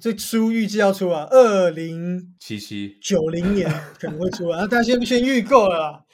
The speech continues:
Speaker 1: 我们的预购，然后预购链接放在这下面，直接先预购了啦。
Speaker 2: 好，好，好。<laughs>二零九零
Speaker 1: 预计
Speaker 2: 我还在吗？
Speaker 1: 预计二零九零 coming soon。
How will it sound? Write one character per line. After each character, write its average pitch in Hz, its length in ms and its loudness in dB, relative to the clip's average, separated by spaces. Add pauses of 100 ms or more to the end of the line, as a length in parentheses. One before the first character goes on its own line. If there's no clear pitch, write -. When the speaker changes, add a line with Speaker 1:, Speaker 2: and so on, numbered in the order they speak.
Speaker 1:
我 170 80 -14
们 190 80 0
的 247 160 4
预 233 180 -2
购， 196 200 4
然 180 60 0
后 190 60 0
预 226 80 0
购 226 160 2
链 175 180 -2
接 160 160 -6
放 175 160 -8
在 170 100 -6
这 170 140 -8
下 175 160 -8
面， 160 160 -12
直 160 120 -12
接 170 40 -8
先 175 220 -8
预 170 100 -8
购 160 220 -10
了 135 60 -16
啦。 143 80 -20 (460)
Speaker 2:
好， - 100 -4
好， 92 240 0
好。 85 280 -16 (540)
<laughs> - 60 -
二 139 40 -2
零 120 160 -4
九 127 120 -2
零 101 80 0
Speaker 1:
预 202 40 -2
计 220 60 0
Speaker 2:
我 233 140 4
还 226 120 4
在 104 220 -2
吗？ 85 220 -16 (240)
Speaker 1:
预 254 160 0
计 226 80 -2 (120)
二 226 60 6
零 185 180 0
九 160 200 -6
零 147 180 -12
coming 180 340 -6
soon。 151 380 -12